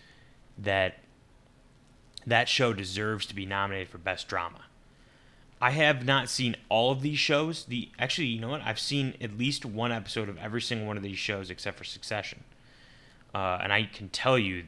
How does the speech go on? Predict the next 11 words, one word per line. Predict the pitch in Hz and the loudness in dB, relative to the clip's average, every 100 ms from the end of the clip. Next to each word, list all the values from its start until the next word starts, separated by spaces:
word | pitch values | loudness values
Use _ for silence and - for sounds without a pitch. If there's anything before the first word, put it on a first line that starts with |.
| - | -4
that | 107 - 139 | -4 -4 -2
even | 160 165 120 | 0 0 0
Killing | - 139 104 107 | -2 0 0 0
Eve | 120 95 | 0 0
is | 90 92 | -4 -8
of | - | 0
higher | 110 107 101 87 - - - _ - | 2 4 2 -2 -10 -20 -20 _ -6
production | 113 98 131 - - 123 | -4 4 4 4 2 0
quality, | 110 120 113 110 107 | -2 2 4 2 0
of | 104 - | -4 0
higher | 110 110 104 | 4 4 2